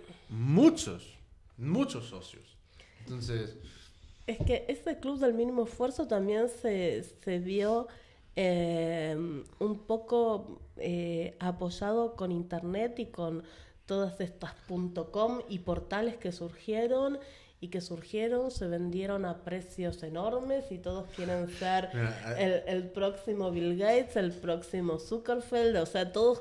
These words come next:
Speaker 2: quieren, este, volver a descubrir la pólvora y hacerse ricos de la noche a la mañana, o sea, eso está muy, muy en boga, ¿no? Yo digo, para eso mejor, este, jugar, <laughs> jugar a la lotería que
Speaker 1: Para eso, si quieres,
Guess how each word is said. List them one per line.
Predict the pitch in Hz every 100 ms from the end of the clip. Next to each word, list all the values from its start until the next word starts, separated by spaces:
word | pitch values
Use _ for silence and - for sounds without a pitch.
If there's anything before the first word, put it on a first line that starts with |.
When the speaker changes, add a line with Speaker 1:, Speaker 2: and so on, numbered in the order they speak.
| -
Speaker 2:
quieren, | 233 233 240 226 180
este, | 175 180 - - 180 180 175 175 - - - 175
volver | 175 180 202 240
a | 240
descubrir | 220 208 - 196 202 220
la | 254 226 -
pólvora | 220 262 294 320 -
y | 190 196
hacerse | 185 - 254 285 339 277
ricos | 240 262 381 330
de | 226
la | 208 196
noche | 214 -
a | 254
la | 220
mañana, | 185 202 247 226
o | 180
sea, | 185 175 - - - -
eso | 208 214 269 240
está | 196 - 202 190
muy, | 185 202 202 202 180
muy | 175 202 202
en | 196
boga, | 294 294 202
¿no? | 185 277 - - - - -
Yo | 220
digo, | 214 196
para | 196 202
eso | 214 247
mejor, | 202 - 202 202
este, | 185 175 - 175 170
jugar, | - - 196 190 214 277 226 170 -
<laughs> |
jugar | 180 165 208
a | 214
la | 190 180
lotería | 175 175 180 226 302 427 - - - - - - -
que | 180 175 175 170 165 175 170 165 117
Speaker 1:
Para | 113 113
eso, | 120 160 165 143 -
si | - 120
quieres, | 180